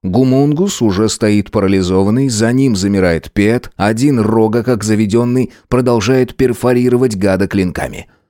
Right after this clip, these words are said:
Жизнь противника упала в красный сектор, и он, используя короткий телепорт с быстрым кастом, прыгает на десяток метров в сторону.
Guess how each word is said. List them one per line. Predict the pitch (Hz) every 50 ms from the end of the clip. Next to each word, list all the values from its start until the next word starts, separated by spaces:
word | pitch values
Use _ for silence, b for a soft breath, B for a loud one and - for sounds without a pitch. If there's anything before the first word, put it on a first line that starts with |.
| _ _ _ _ _ _ -
Жизнь | 95 98 110 131 156 143 113 107 107
противника | - - 117 120 - - 135 113 104 101 - 104
упала | 101 104 92 113 110 101 95
в | 90 -
красный | - 117 117 127 120 - - 104 98 90
сектор, | - - 165 156 - - 131 101 B B B B
и | - 143
он, | 165 185 185 185
используя | 160 - - - 190 185 160 147 170 165
короткий | - - 156 156 156 151 131 - - 117
телепорт | 101 - 120 127 127 - 190 185 156 - - -
с | 120 123
быстрым | 131 135 190 170 120 - - 127 131 117
кастом, | - 160 131 - - - 92 78 b b b b b
прыгает | - 196 233 233 180 196 214 202 - -
на | 165
десяток | 147 120 131 - - 139 131 - 127 117 -
метров | 110 107 104 98 101 101 98 -
в | -
сторону. | - - - 95 76 67 64 60 - -